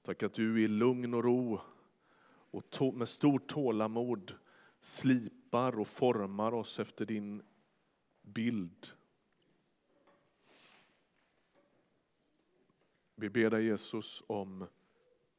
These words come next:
hjälp, tro, uthållighet,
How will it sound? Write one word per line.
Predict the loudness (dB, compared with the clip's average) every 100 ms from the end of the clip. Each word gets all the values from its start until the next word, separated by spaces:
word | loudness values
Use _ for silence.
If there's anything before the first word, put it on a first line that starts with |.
| _ _ _ _ _ _ _ _ _ _ _ _ _ _ _ _ _ _ _ _ _ _ _
hjälp, | -4 0 2 0 -8 -20 -20 -20 _ _ _ _ _ _ _ _ _ _ _ _
tro, | -2 0 0 -2 -8 -14 _ _ _ _ _ _ _ _ _ _ -20 -16 -10
uthållighet, | -8 -8 -6 -4 -2 -2 -4 -6 -20 -20 -20